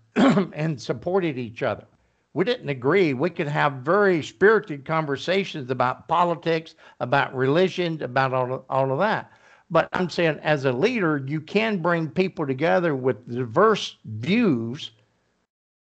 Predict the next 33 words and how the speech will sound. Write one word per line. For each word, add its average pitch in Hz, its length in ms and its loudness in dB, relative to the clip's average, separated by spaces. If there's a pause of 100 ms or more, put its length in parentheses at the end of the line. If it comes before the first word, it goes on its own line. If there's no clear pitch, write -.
(300)
but 180 180 4
it, - 200 -6
it's, 175 340 -4
it's 139 160 -10
called 165 360 -2 (120)
leadership. 202 440 0
How 190 220 0
do 202 80 -2
you, 196 120 -8
how 180 220 -2
do 208 100 -2
you, 196 140 -8 (160)
and 165 320 -4
make 185 340 0
people 196 320 -2
know 165 220 0
that 156 140 -6
you, 143 280 -4
you 170 180 0
actually 165 380 -2
care? 139 480 -4 (380)
So - 180 0
you 160 240 2
can, 190 580 0 (600)
uh, 143 220 -2
do 170 300 6
a, 151 200 0
you 143 80 -6
know, 135 160 -2
go 180 240 0
about 170 340 -2
your 143 260 0
day 156 640 0